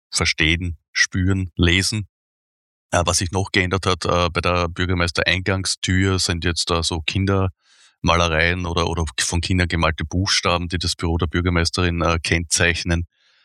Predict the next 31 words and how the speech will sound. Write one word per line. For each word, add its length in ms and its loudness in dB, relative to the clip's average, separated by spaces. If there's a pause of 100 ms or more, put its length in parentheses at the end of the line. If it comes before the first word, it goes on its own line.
(340)
Äh, 240 2
und 220 -8
wenn 220 2
man 280 0
bei 120 0
ihr 260 2
in 100 -4
den 140 0
Gang 280 0
hineingeht, 800 0
dann 160 0
warten 320 0
auch 200 -2
dort 280 0
fast 300 -2
immer 260 0
Termine. 440 0
Das 140 -2
war 100 0
bei 140 -6
Siegfried 460 -4
Nagel 320 0
auch 200 0
so. 320 -2 (220)
Da 140 -2
waren's 280 -2
halt 320 -4 (580)
Amtsleiter, 680 0
Manager, 800 0
Unternehmer. 680 0 (640)
Die 120 4